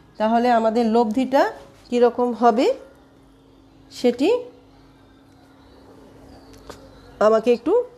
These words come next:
জানাও। এখানে অবশ্যই পি বল এবং কিউ বল, আহ, সমান নয়, আমরা পি বল, আহ, কে বড় ধরে নিচ্ছি, পি বলটি বড়। এই ক্ষেত্রে আমাদের যে সামান্তরিকটি আমরা পাবো, নিঃসন্দেহে এটি একটি আয়তক্ষেত্র পাবো।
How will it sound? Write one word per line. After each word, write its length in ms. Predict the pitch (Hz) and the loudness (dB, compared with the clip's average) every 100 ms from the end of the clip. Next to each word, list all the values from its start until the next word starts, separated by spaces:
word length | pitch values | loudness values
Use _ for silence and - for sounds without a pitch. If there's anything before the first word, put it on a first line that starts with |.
| 185 | 0
জানাও। 360 | 208 180 160 | 2 2 0
এখানে 300 | - 247 285 | -2 -2 0
অবশ্যই 560 | 262 254 277 311 339 311 | 2 0 0 -4 -4 -4
পি 260 | 311 277 | -4 -4
বল 300 | 269 277 277 | 0 0 0
এবং 340 | 247 247 240 240 | -2 0 0 -2
কিউ 200 | 240 254 | -4 -4
বল, 240 | 220 240 302 | -2 -2 -2
আহ, 840 | 440 - - _ - 196 196 196 | -6 -16 -20 _ -10 -4 -2 -2
সমান 380 | 190 285 254 202 | -2 0 2 0
নয়, 280 | 170 139 123 - _ _ _ - | -2 -6 -10 -18 _ _ _ -14
আমরা 360 | - 208 208 226 | -8 -4 -2 -2
পি 220 | 233 269 | -2 0
বল, 320 | 233 247 247 | 2 0 0
আহ, 260 | 214 208 208 | 0 0 0
কে 120 | 226 | -4
বড় 240 | 214 240 | 0 -2
ধরে 240 | 226 240 226 | 0 -2 0
নিচ্ছি, 500 | 233 233 - 262 254 | -2 -6 -6 -6 -4
পি 120 | 240 | -4
বলটি 500 | 220 226 214 240 302 - - _ - | -2 -2 -2 -4 -6 -8 -20 _ -6
বড়। 380 | 208 220 220 349 - - _ _ _ _ _ - | 2 2 2 -2 -6 -20 _ _ _ _ _ -12
এই 160 | 214 240 | -4 -2
ক্ষেত্রে 380 | 247 254 262 262 | -2 -2 0 0
আমাদের 360 | 240 226 226 | 0 0 -2
যে 140 | 220 233 | -4 -4
সামান্তরিকটি 720 | 269 262 262 262 262 262 262 | -2 -2 -2 -2 -6 -4 -2
আমরা 280 | 247 233 240 | 0 0 0
পাবো, 320 | 240 226 233 | 0 0 -2
নিঃসন্দেহে 720 | 240 247 277 262 240 254 233 | -2 -4 -4 -4 -2 -2 -2
এটি 220 | 220 247 | -4 -4
একটি 200 | 233 254 | -4 -4
আয়তক্ষেত্র 720 | - 220 226 247 247 240 233 | -2 0 0 -2 -4 -4 -2
পাবো। 420 | 220 220 220 427 | 0 2 0 -4